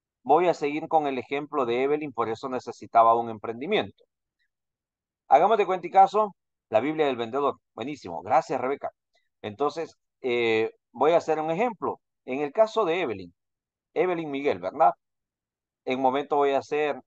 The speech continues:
el vendedor, en un momento voy a ser el comprador. Lo primero, pregunté por un protector de pantalla.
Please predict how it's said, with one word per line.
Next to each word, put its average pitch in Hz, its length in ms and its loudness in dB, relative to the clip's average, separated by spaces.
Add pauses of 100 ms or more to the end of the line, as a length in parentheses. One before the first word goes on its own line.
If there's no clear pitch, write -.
(160)
el 120 160 -2
vendedor, 123 480 0
en 123 60 -6
un 113 60 -8
momento 113 360 -6
voy 110 180 0
a 107 80 -2
ser 113 280 -6 (120)
el 87 160 -12
comprador. 87 600 -8 (1600)
Lo 117 200 0
primero, 240 500 2 (680)
pregunté 175 600 2 (1000)
por 151 220 2
un 220 380 0 (420)
protector 135 580 -4
de 135 100 -2
pantalla. - 460 -2